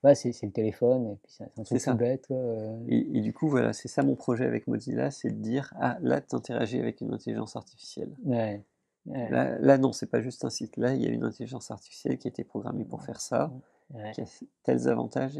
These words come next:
Speaker 2: et tels, euh,
Speaker 1: Ouais.
Speaker 2: tels dangers.
Speaker 1: Et son objectif, c'est,
Speaker 2: Et son
Speaker 1: et
Speaker 2: objectif,
Speaker 1: c'est
Speaker 2: c'est ça, voilà.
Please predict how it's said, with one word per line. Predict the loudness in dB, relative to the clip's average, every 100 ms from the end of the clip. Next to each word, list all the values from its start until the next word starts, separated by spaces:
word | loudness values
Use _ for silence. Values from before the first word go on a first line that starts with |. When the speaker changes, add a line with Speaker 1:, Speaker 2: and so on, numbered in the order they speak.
| -8
Speaker 2:
et | -8
tels, | -6 -4 -2
euh, | -4 -6 -8 -12 -12
Speaker 1:
Ouais. | -10 -8 -6
Speaker 2:
tels | -4 -4
dangers. | -6 -10 -20 _ -16
Speaker 1:
Et |
son | -10 -6
objectif, | -4 -2 2 4 4
c'est, | 4 4 4 4 2
Speaker 2:
Et |
son | 2 2
Speaker 1:
et | 2
Speaker 2:
objectif, | 0 -2 0
Speaker 1:
c'est | 0
Speaker 2:
c'est | 0 8
ça, | 10
voilà. | 10 2